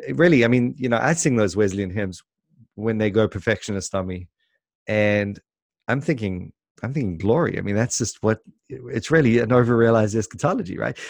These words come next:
I'll give you a quick little, like, just a slightly by the way, but, you know,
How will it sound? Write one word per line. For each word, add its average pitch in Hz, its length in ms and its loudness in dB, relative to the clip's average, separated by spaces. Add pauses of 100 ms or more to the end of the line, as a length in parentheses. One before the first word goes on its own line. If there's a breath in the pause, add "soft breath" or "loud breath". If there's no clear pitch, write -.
(180 loud breath)
I'll - 160 -6
give 180 80 -6
you 226 40 6
a - 40 4
quick - 240 0
little, 113 420 2 (480)
like, 113 140 -4
just - 200 -4
a 98 200 4
slightly 151 540 -2
by 113 160 4
the 107 80 2
way, 117 180 4
but, 92 180 -2 (960)
you 117 100 -10
know, 120 160 -2